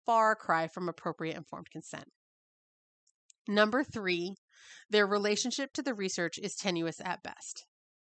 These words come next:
They are willing to base their career on shockingly shoddy research, research that is highly influenced by the diet industry, research that makes basic correlation versus causation errors.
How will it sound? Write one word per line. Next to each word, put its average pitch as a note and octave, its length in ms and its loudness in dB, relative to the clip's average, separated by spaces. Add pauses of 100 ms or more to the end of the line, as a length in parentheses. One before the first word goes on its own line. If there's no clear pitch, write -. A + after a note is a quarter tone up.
(600)
They A3 160 6
are C#4+ 120 6
willing B3+ 300 0
to A#3+ 140 -2
base G3+ 260 0
their G#3 160 2
career F#3+ 540 0
on F3 200 0
shockingly A#3 920 4
shoddy F3 440 4
research, - 720 -10
research G3 520 -2
that F3+ 100 2
is E3+ 120 -4
highly F3 400 4
influenced F3+ 400 -4
by E3 140 2
the D#3+ 120 -4
diet G#3+ 340 6
industry, C#4 580 -6 (300)
research A3 400 2
that F3 100 -2
makes E3+ 240 -4 (140)
basic G3 360 -2
correlation F3+ 640 0
versus F3 300 -6
causation F3+ 580 0
errors. D#3+ 460 -8